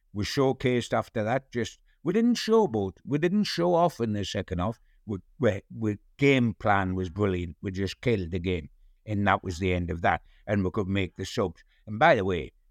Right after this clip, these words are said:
I loved the subs. You know why? Because they were quality. How long have we had quality to come off the bench like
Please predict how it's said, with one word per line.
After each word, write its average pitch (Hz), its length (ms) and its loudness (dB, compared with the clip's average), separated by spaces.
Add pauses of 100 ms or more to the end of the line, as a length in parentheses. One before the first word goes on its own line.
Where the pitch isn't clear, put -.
(500)
I 113 140 2
loved 104 360 -2
the 170 100 -10
subs. - 420 -10 (220)
You 123 80 -4
know 170 140 2
why? 208 280 0 (360)
Because 156 340 0
they 117 60 2
were 104 140 0
quality. 165 520 -2 (500)
How 214 160 6
long 202 300 4
have 165 180 2
we 147 200 0
had 147 280 2
quality 143 440 0
to 110 100 -6
come 131 240 -2
off 135 220 0
the 117 80 0
bench 110 480 0
like 110 240 0